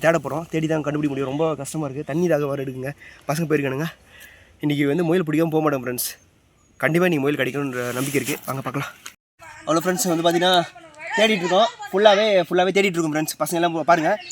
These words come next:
உள்ள ஃபுல்லாவே தேடிட்டு இருக்கானுங்க. ஆ, எங்கேயுமே வந்து பார்த்தீங்கன்னா முயலே கிடைக்கல, அறிகுறியே தெரியல. ஆனா வந்து இந்த டைம் வெயில் டைம் இருக்கும், ஏன்னா இந்த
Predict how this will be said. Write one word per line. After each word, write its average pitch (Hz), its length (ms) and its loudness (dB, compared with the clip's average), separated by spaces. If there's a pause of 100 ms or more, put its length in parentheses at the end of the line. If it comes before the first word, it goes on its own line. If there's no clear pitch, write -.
(280)
உள்ள 175 220 6
ஃபுல்லாவே 180 260 2
தேடிட்டு 185 200 0
இருக்கானுங்க. 151 300 -2 (520)
ஆ, - 20 8 (280)
எங்கேயுமே 202 300 0
வந்து 196 160 2
பார்த்தீங்கன்னா 175 380 2
முயலே 190 280 0
கிடைக்கல, 170 340 -2
அறிகுறியே 180 360 -2
தெரியல. 175 220 0 (420)
ஆனா 180 80 2 (100)
வந்து 202 140 0 (120)
இந்த 165 160 -2
டைம் 185 220 0
வெயில் 185 160 -2
டைம் 175 180 2
இருக்கும், 165 220 -4
ஏன்னா 180 160 -2
இந்த 170 100 -2